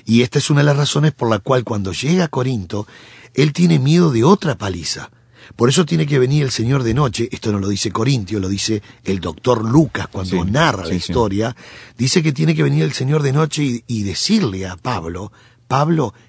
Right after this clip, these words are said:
Speaker 1: ninguno pondrá sobre ti la mano para hacerte mal". Porque Pablo no quiere quedarse ni una semana, él lo dice.
Speaker 2: Claro.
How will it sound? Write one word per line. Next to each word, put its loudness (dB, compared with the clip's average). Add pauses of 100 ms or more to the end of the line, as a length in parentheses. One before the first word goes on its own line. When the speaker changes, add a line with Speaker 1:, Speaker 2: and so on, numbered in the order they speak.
(120)
Speaker 1:
ninguno -4
pondrá -6
sobre -8
ti -8
la -6
mano -8 (220)
para -10
hacerte -10
mal". -12 (300)
Porque -2
Pablo 6
no 2
quiere 2
quedarse 2
ni 2
una 2
semana, -2
él -4
lo 2
dice. -2
Speaker 2:
Claro. -4